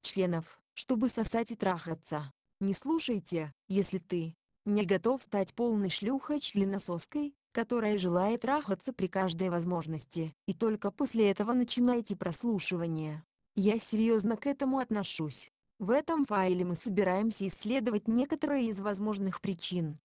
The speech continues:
по которым ты в конечном итоге начала фантазировать о члене, а затем на тебя будет наложен символ.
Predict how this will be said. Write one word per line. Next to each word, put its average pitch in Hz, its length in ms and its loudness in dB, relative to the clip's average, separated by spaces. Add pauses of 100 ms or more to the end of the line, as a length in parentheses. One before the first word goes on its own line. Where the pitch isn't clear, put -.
(120)
по 202 80 0
которым 214 400 0
ты 294 120 -2
в - 80 -14
конечном 196 640 0
итоге 247 380 0
начала 226 440 0
фантазировать 220 800 0
о 196 60 0
члене, 269 600 -2 (140)
а 202 100 0
затем 262 420 0
на 302 120 0
тебя 294 320 0
будет 233 320 -2
наложен 240 500 0
символ. 165 540 0